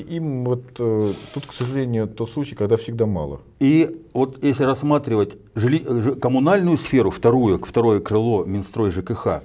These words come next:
Speaker 1: Мгм.
Speaker 2: и его к Новому году подводить, то тут достижений фактически нет вообще. Вот если в строительной, новой жилищной стройке мы с вами уже хотя бы объёмы увидели с-, жилищного введения в, в строй, то в жилищно-коммунальной сфере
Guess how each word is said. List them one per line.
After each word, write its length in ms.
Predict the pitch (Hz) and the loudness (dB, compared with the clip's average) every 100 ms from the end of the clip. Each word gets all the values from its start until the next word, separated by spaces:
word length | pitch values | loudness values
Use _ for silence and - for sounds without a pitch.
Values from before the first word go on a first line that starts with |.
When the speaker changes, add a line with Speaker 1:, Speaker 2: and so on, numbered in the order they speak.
| - | -12
Speaker 1:
Мгм. 120 | - 98 | -16 -8
Speaker 2:
и 60 | 113 | -2
его 280 | 107 113 110 | 0 2 0
к 100 | - | 0
Новому 240 | 107 104 | 0 0
году 220 | 98 87 85 | 0 0 0
подводить, 480 | 87 92 80 71 - - - | 0 0 0 -8 -16 -20 -6
то 100 | - | -4
тут 200 | - 160 | 0 0
достижений 560 | 113 - 98 135 131 110 | 0 -2 0 2 2 0
фактически 500 | 98 - 104 - 104 | -4 -4 -6 -4 -2
нет 220 | 104 - | -2 0
вообще. 360 | 98 - - | -2 -4 -8
Вот 140 | 71 90 | -6 -4
если 180 | 104 117 | -4 -4
в 40 | |
строительной, 520 | - 120 131 104 92 | 0 2 2 0 -4
новой 480 | 92 104 127 104 - - - | -2 0 2 2 -2 -12 -8
жилищной 400 | 95 120 120 104 | -2 0 0 -4
стройке 460 | - 110 92 87 - - - - - | -2 2 2 0 -14 -18 -20 -14 -6
мы 80 | 104 | 0
с 60 | |
вами 180 | 123 101 | 0 0
уже 240 | 98 107 - - | 2 2 0 -6
хотя 280 | - 113 117 | -4 0 2
бы 100 | 101 | 2
объёмы 380 | 104 120 202 175 | 2 6 6 6
увидели 400 | 113 113 92 82 | 4 2 -2 -4
с-, 80 | - - | -6 -6
жилищного 600 | 98 110 104 87 90 87 | -2 -2 -2 -2 -2 -2
введения 380 | 98 101 92 87 | -2 -2 -2 -2
в, 380 | 80 87 82 87 | -4 -6 -8 -12
в 60 | |
строй, 320 | - 101 78 - - - - | -8 -4 -4 -6 -20 -20 -2
то 180 | 117 117 | 2 2
в 100 | 101 | 2
жилищно-коммунальной 760 | 160 123 139 139 156 165 147 | 0 0 0 2 2 2 0
сфере 440 | 123 127 113 87 | -2 -2 0 0